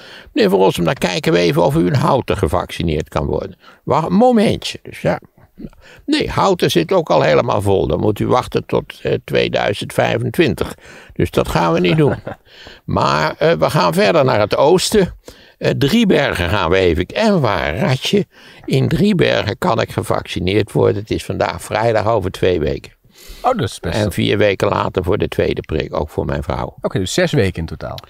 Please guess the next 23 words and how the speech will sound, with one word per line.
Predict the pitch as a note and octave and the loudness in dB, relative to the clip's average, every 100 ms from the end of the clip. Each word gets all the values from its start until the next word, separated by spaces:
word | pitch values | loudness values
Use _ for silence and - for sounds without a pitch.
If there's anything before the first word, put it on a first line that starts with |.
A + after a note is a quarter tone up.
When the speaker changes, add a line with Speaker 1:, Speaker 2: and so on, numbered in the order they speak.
| - - - - | -20 -20 -20 -8
Speaker 1:
Zes | - B2 - | 0 0 2
weken, | G2 - - - | 2 0 -2 -4
daar | - - | -2 0
is | F#2+ | -2
mee | F#2+ E2+ | 0 0
te | D#2+ D#2+ | 0 0
leven. | E2+ D#2+ C2+ | 2 0 -2
Wij | C2 C#2 | -2 -4
hadden | D2 D#2 D#2+ E2 | -4 -4 -2 -2
natuurlijk | D2+ C#2+ D2 - | -2 -4 -6 -8
gedacht, | C2+ - F2 D#2+ - - - | -8 -4 -2 -2 -4 -10 -4
naïef, | C#2 C#2+ F2+ E2+ - - | -2 0 0 -2 -6 -14
optimistisch, | - D2 - D2 D2 D#2 D2 - D#2 C#2+ - - - - _ - - - | -8 -8 -6 -4 -2 -2 -4 -6 -4 -4 -6 -10 -12 -14 _ -20 -20 -10
eh, | - D#2+ - - | -8 -8 -10 -14
dat | F#2 D#2+ - | -4 -4 -2
dat, | C2+ - | -6 -4
eh, | C2+ | -4
waarschijnlijk, | C2 C2+ - D2+ C#2 C#2 E2 | -4 -4 -4 -4 -2 -2 -4
als | C#2+ | -4
het | D2 | -4
dan | - C#2 | -4 -6
toch | - F#2+ - | -2 -2 -2
kan, | - C#2 D#2 E2+ | -2 -2 -2 -8